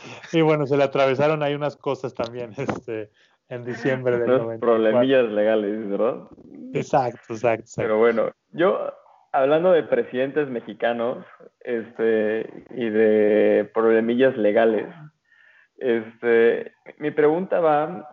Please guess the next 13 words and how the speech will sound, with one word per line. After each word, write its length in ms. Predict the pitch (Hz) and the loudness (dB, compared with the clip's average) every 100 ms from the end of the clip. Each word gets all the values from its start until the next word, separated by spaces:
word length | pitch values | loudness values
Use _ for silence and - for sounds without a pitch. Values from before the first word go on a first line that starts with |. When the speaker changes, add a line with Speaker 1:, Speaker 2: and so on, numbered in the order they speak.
| - | -10
Speaker 2:
hacia, 380 | 110 110 113 110 | -8 -4 2 4
bueno, 360 | 110 127 104 - - | 4 2 -2 -10 -14
antes 220 | 123 127 | -12 -10
que 80 | 117 | -2
nada, 280 | 120 123 - | 2 2 0
por 200 | 110 - | -8 -8
si 60 | |
no 60 | 117 | -2
lo 120 | 127 | -2
sabía 140 | 123 | -2
en 40 | 120 | 0
la 60 | |
audiencia, 500 | 120 123 123 135 139 | 0 0 -2 0 0